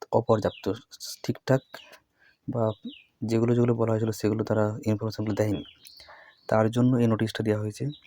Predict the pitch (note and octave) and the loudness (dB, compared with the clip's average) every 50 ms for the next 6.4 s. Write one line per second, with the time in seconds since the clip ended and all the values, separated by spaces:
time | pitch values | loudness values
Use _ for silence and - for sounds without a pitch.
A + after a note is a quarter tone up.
0 | - - - _ _ _ _ _ _ _ _ _ _ _ - A#2+ A#2+ A2+ A#2 - | -20 -20 -20 _ _ _ _ _ _ _ _ _ _ _ -6 2 2 2 2 2
1 | B2+ A#2+ - G#2+ G#2 G#2 A2 B2+ _ _ _ _ _ _ _ _ _ _ - _ | -2 0 0 0 0 0 -2 -4 _ _ _ _ _ _ _ _ _ _ -20 _
2 | _ - - _ _ - - - - - - _ _ _ _ _ - - C3 C#3+ | _ -20 -20 _ _ -20 -20 -12 -12 -12 -12 _ _ _ _ _ 4 4 6 6
3 | D#3 D3 D3 D3 C#3+ - D#3 D3 C#3 B2+ A#2+ A2+ A2 A2+ A2 G#2+ A2 - - C#3 | 6 6 6 2 2 6 6 8 8 8 6 4 2 2 2 0 0 0 -4 -6
4 | C#3+ - - B2 A2 A2 A#2 A2+ A2+ - A2+ G#2+ G#2 G2+ G#2 G#2 G#2 A2 _ _ | -6 -4 0 0 2 2 2 -2 0 2 2 2 2 2 2 0 -2 -2 _ _
5 | _ _ - - - G#2+ G#2 G#2+ A2 - G#2+ G#2 G2+ G2+ G2+ G2+ G2+ - G2+ G2+ | _ _ -8 -4 -2 2 2 2 2 2 2 2 4 4 2 2 2 2 2 2
6 | G2+ - - - G2+ G2 G#2+ G#2 | 2 -2 0 0 2 4 4 4